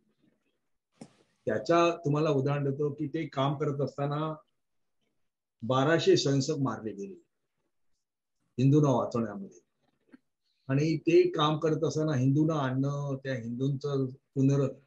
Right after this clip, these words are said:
अ, rehabilitation करणं या कामामध्ये संघाची लोक लागली होती. त्यामुळे त्यांना असं वाटायला लागलं होतं की पुढल्या इलेक्शनमध्ये आपल्याला राजकीय, ज-, बावन्नच्या इलेक्शनच्या याच्यामध्ये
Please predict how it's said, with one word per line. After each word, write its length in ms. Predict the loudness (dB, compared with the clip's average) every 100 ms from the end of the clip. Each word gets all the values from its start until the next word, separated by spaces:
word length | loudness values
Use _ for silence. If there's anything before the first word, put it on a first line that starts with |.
| _ _ -6
अ, 160 | -2
rehabilitation 760 | 2 2 2 0 -2 -4 -4 -4
करणं 380 | -4 -2 -2
या 180 | -2 -2
कामामध्ये 680 | -4 -4 -2 -2 -2 -2 -4
संघाची 520 | -6 -8 -8 -8 -4
लोक 220 | -2 -2 -2
लागली 360 | 0 2 2
होती. 200 | 2 -2 -20 _ _ _ _ _ _ _ _ _ _ _ _ _
त्यामुळे 420 | -2 0 2 4 2
त्यांना 260 | 0 -2
असं 240 | -2 0 0
वाटायला 360 | 0 0 0
लागलं 140 | 0 -2
होतं 280 | -2 -4
की 480 | -4 -4 -2 -2 -2 -8 _ _ _ _
पुढल्या 300 | -6 -2 -2
इलेक्शनमध्ये 960 | 0 -2 -4 -6 -8 -6 -2 -2 -2 -6
आपल्याला 520 | -8 -8 -6 -4 -4 -4 -4
राजकीय, 420 | -4 -6 -8 -14 -14 -6
ज-, 260 | -4 -4 -6 -10
बावन्नच्या 520 | -4 0 2 2 0
इलेक्शनच्या 540 | 0 -2 -6 -8 -4
याच्यामध्ये 640 | -6 -6 -10 -8 -6 -6